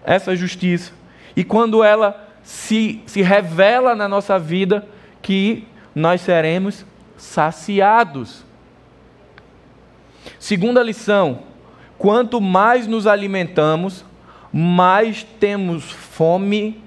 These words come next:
e temos sede. Às vezes nós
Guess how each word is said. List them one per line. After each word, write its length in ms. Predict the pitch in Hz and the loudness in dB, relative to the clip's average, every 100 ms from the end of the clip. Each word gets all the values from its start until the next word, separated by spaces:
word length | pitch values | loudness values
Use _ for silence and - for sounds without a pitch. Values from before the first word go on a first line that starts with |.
| - - - _ - | -20 -20 -20 _ -8
e 80 | |
temos 680 | 147 - 180 226 240 233 - - - - - | -6 -2 0 2 0 -2 -8 -20 -20 -20 -20
sede. 840 | - - - 175 185 170 117 98 98 - - - _ - - - - - - - | -20 -20 -6 0 2 0 -6 -12 -14 -20 -20 -20 _ -20 -20 -20 -20 -20 -20 -2
Às 260 | 156 160 | 0 0
vezes 300 | 139 196 170 | 2 0 0
nós 440 | 156 170 170 165 | -2 0 0 -2